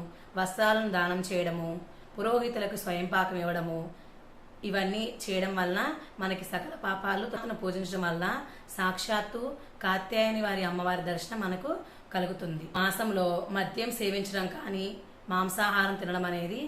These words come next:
నిషేధం. ఎందుకు తినకూడదంటే, ఈ మాసం అనేది శివునికి అత్యంత ప్రీతికరమైన మాసం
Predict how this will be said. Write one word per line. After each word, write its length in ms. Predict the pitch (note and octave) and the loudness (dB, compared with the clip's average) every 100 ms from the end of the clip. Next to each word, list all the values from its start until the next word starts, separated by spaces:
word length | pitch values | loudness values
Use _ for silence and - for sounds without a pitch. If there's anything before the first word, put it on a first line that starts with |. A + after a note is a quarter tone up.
| - - - | -8 -14 -8
నిషేధం. 460 | F3 - F#3+ F3 D#3+ - - - - - - - - - | -4 -2 0 0 -2 -10 -18 -20 -20 -20 -20 -20 -20 -14
ఎందుకు 220 | - C4+ C4+ | -6 -4 0
తినకూడదంటే, 760 | G#3 - G#3+ G3 F#3 E3+ F#3+ A3+ C4+ C4 F#3+ | 0 2 2 2 2 0 0 2 2 2 -2
ఈ 20 | F3+ | 0
మాసం 320 | F3 F#3+ A3 G3+ | 0 0 0 0
అనేది 280 | F#3+ F3+ G#3+ A#3 | 2 0 -2 -4
శివునికి 380 | F#3+ F#3+ F#3+ A#3 | -2 -2 0 0
అత్యంత 300 | F3+ - G3 G3+ | 0 -2 -2 -2
ప్రీతికరమైన 560 | F#3+ F#3 - F#3+ F3+ F3 E3 | -2 -4 -2 -2 0 0 -2
మాసం 260 | D#3+ F#3+ | -4 -6